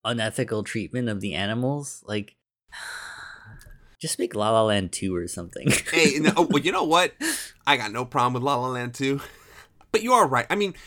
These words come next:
Speaker 2: obviously, yeah, you're gonna have to change some things. 'Cause with a movie, you, you have to be dramatic, and you also have to kind of make sure that the audience understands what's happening. And,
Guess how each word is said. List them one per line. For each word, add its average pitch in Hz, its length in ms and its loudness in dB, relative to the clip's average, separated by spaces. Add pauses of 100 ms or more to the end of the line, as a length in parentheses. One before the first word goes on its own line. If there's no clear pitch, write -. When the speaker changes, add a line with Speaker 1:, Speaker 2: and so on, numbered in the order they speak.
(300)
Speaker 2:
obviously, 151 460 0
yeah, 143 260 -2
you're 113 160 -4
gonna 120 160 -4
have 123 200 -8
to 117 80 -12
change 117 300 -6
some 113 200 -10
things. 110 400 -8
'Cause 143 180 -4
with 139 140 -2
a - 20 -2
movie, 160 260 -2
you, 135 280 -6
you 123 120 -8
have 123 120 -6
to 123 60 -18
be 123 100 -8
dramatic, 127 640 -2
and 127 180 -4
you 123 140 -4
also 120 320 -4
have 117 300 -2
to 120 80 -8
kind 113 300 -6
of 113 120 -8
make 113 160 -8
sure 117 120 -10
that 113 220 -8
the 113 120 -8
audience 120 300 -2
understands 123 480 -6
what's 113 180 -12
happening. 196 460 0 (200)
And, 214 220 4